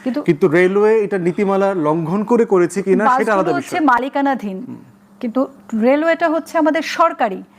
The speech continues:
Speaker 1: যেটা জনগণের, উম, সেবায় নিয়োজিত যে, উম, যোগাযোগ ব্যবস্থায়, সেটা ভাড়া দেওয়ার বিষয়টাতে
Speaker 2: যদি নীতি-, আমি, নীতিমালা আছে কিনা আমি জানি না। বাংলাদেশের রাজনৈতিক দলগুলো এগুলো করে,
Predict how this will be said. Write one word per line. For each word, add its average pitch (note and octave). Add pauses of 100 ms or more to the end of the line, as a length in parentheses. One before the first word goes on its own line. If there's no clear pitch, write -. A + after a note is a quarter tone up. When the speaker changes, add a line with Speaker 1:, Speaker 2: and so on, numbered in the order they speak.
(380)
Speaker 1:
যেটা C4
জনগণের, C#4+
উম, A3+
সেবায় A#3+
নিয়োজিত A#3 (160)
যে, A3
উম, A3
যোগাযোগ G#3+
ব্যবস্থায়, G#3 (360)
সেটা F4+
ভাড়া D#4
দেওয়ার C#4+
বিষয়টাতে B3+
Speaker 2:
যদি C#3
নীতি-, D3
আমি, D#3
নীতিমালা E3+
আছে F3
কিনা A3
আমি F3
জানি B2
না। G#2+ (440)
বাংলাদেশের C#3
রাজনৈতিক C#3
দলগুলো C#3+
এগুলো C#3 (140)
করে, A#2